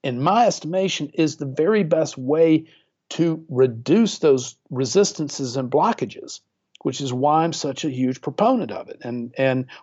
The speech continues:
why I'm a proponent of allowing yourself in peace to thrive and accept the abundances that are your innocent birthright grant, right? And so you can't accept them in the trauma of thought because you're blocking them.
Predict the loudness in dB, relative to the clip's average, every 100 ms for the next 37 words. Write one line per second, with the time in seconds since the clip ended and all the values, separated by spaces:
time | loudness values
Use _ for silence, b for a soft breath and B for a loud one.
0 | -4 2 2 4 2 0 -4 -4 -2 0
1 | 0 -2 -10 B B 0 2 2 2 0
2 | 0 -2 -2 -2 -2 -2 -2 0 2 2
3 | -2 -6 -4 -4 -4 0 2 2 0 -6
4 | -4 -2 -2 -4 0 2 2 2 0 -4
5 | -10 -20 _ _ _ -20 _ _ 0 2
6 | 2 0 -2 2 2 0 _ -20 _ _
7 | _ _ 0 0 2 0 0 -2 -4 -4
8 | 0 2 4 2 2 0 -2 -4 -6 -6
9 | -6 2 4 2 0 0 0 -2 -4 -2
10 | 0 -2 -6 -14 -18 _ _ _ _ _
11 | _ -4 -2 -4 -4 -6 0 0 0 -2
12 | -4 -2 0 -2 -2 -6 -4 0 0 0
13 | -8 -8 -8 -8 -8 -4 -2 -2 -4 -6
14 | -2 2 2 0 -4 -6 -6 -4 0 2
15 | 2 0 -4 -8 -12